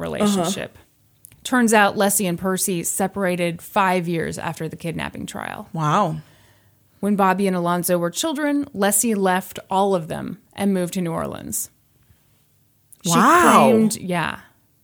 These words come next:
Speaker 2: She claimed that Percy beat her and cheated on her. Then Margaret uncovered a document that said that Percy beat and stabbed a man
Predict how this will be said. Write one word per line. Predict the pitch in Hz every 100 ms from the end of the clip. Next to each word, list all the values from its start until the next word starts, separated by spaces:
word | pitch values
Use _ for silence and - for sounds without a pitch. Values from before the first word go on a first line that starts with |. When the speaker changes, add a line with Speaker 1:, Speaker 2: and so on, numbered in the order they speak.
| _
Speaker 2:
She | - - 226
claimed | - 202 196
that | 196 196
Percy | 196 185 - 202 185 196 190 -
beat | 196 254 254
her | 262 240 233
and | - 175
cheated | - 208 180
on | 156 170
her. | 165 - 208 _ _ _ _ _ _ _ _ _ _ _ _ _ _ _ _ -
Then | 190 277 302
Margaret | 247 208 202 220 -
uncovered | 208 202 190 202 185
a |
document | 175 160 - 196 214
that | 208 -
said | - 165 175
that | 170 -
Percy | - 247 - 202 196
beat | 170 196 247 -
and | 202
stabbed | 190 - 190 233 214 160
a |
man | 156 147 65 185